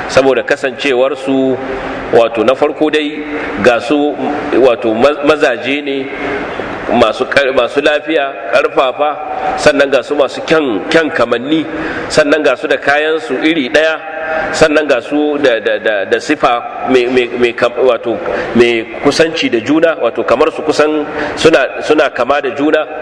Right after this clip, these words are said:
sannan kuma ga su baki. Don haka duk waɗannan abubuwa ne da za su jawo hankali. Yayin da za su zo su, su goma sha ɗaya, ga su da ta shiga, ga su da kama iri ɗaya, ga su da kyau, ga su da, da, da, ga su da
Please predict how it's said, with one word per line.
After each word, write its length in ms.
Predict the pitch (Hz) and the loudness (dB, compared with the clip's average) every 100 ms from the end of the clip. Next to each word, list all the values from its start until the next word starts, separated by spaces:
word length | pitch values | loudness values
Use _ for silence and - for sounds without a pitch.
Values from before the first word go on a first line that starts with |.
| - - - - - - | -8 -6 -6 -6 -8 -2
sannan 360 | - 165 156 147 | 2 2 4 4
kuma 160 | 170 | 2
ga 160 | 151 127 | 2 -2
su 100 | 147 | 0
baki. 360 | 120 107 - 104 - - - - - - - - | 0 -2 -6 -6 -4 -6 -8 -8 -8 -10 -8 2
Don 100 | 151 | 2
haka 180 | 170 165 | 4 2
duk 120 | 185 | 2
waɗannan 240 | 196 170 147 | 2 0 0
abubuwa 320 | 165 165 170 156 | -2 2 2 2
ne 80 | |
da 100 | 147 | 0
za 120 | 139 151 | 0 -2
su 100 | - | -2
jawo 240 | 131 131 | 0 0
hankali. 400 | 127 131 107 92 90 - - - - - - - 113 | 0 -4 -4 -4 -6 -6 -6 -6 -6 -6 -6 -2 4
Yayin 340 | 127 143 180 | 4 4 0
da 80 | 165 | 0
za 180 | 160 165 | 0 -2
su 80 | 139 | -4
zo 140 | 127 143 | -4 -4
su, 200 | 147 147 | 0 0
su 200 | 156 147 | 2 2
goma 400 | 139 156 156 139 | 4 4 4 0
sha 180 | - 120 | 0 -2
ɗaya, 300 | - 98 92 - - - - - - - - - 98 | -2 -4 -4 -8 -8 -8 -8 -8 -8 -10 -10 -10 -2
ga 180 | 127 123 | 2 2
su 140 | - 165 | 0 0
da 100 | 147 120 | 0 0
ta 80 | 151 | -4
shiga, 320 | 131 107 104 95 - - - - - - - | -2 -2 -2 -2 -6 -10 -8 -8 -8 -10 0
ga 180 | 127 131 | 2 4
su 140 | - | 2
da 120 | 160 147 | 0 0
kama 300 | 120 123 139 | 0 0 -2
iri 220 | 147 131 98 | -2 -6 0
ɗaya, 220 | 113 104 - - - - - - - - 95 | 0 0 -6 -10 -8 -8 -8 -8 -10 -6 0
ga 140 | 131 | 0
su 120 | 131 | 2
da 100 | 170 139 | 0 0
kyau, 260 | - 156 - - - - - - - - - - | 0 0 0 -4 -2 -2 -2 -4 -8 -8 -10 -2
ga 140 | 123 123 | 0 0
su 120 | 175 | 0
da, 300 | 170 143 120 | 2 0 0
da, 160 | 123 117 | -2 0
da, 140 | 117 | 0
ga 180 | 120 127 | 2 0
su 120 | - | 2
da 100 | 160 | 0